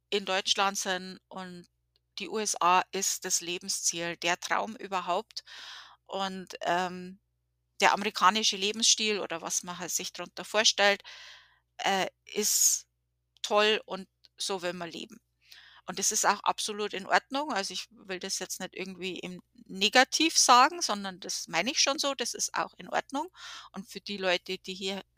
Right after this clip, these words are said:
unter solchen Voraussetzungen hierher gekommen sind und mit dem Traum, in den U S A zu leben und jetzt dann auch hier leben,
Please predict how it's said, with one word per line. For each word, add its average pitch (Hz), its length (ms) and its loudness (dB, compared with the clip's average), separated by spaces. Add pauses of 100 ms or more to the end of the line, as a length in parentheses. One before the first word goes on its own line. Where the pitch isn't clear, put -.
(600)
unter 208 320 -10
solchen 202 320 2
Voraussetzungen 185 840 2
hierher 180 380 2
gekommen 240 440 0
sind 220 380 0 (880)
und 190 200 -4
mit 180 200 -10
dem 185 220 -4
Traum, 240 580 8
in 202 140 -6
den 196 180 -4
U 190 80 -4
S - 200 0
A 185 160 4
zu - 160 -6
leben 226 360 0
und 190 180 -4
jetzt - 280 -6
dann 180 160 -2
auch - 200 -2
hier 180 180 -8
leben, 233 420 -2